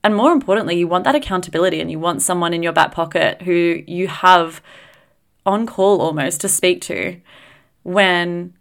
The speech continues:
you're going through the good times, but also the not so good times, because that's a huge part of mentorship, and that's why coaching is so, so invaluable. And it really can't be underestimated how far you can grow.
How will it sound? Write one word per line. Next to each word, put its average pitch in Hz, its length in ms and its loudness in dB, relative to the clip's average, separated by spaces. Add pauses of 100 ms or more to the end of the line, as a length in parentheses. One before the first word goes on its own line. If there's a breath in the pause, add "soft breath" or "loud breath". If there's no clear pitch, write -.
(200)
you're 202 120 2
going 190 180 2
through 180 140 -4
the 175 60 -2
good 208 160 -2
times, 262 380 4
but - 120 -4
also 240 420 0
the 247 100 -2
not 196 160 -4
so - 100 -6
good 196 140 -8
times, - 560 -8
because 180 320 -2
that's - 220 0
a - 20 -8
huge 185 240 -6
part 175 180 -2
of 165 60 -10
mentorship, 165 560 -6
and 170 100 -6
that's 165 220 -8
why 170 100 -2
coaching 160 440 -8
is 160 120 -10
so, 165 400 -4
so 160 200 -6
invaluable. 160 720 -6 (1200 soft breath)
And 170 600 0 (960)
it 196 80 0
really 233 200 2
can't 220 200 0
be 180 80 2
underestimated 160 640 -2
how 165 200 -2
far 156 300 -2
you 151 100 -6
can 170 200 -10
grow. 156 320 -2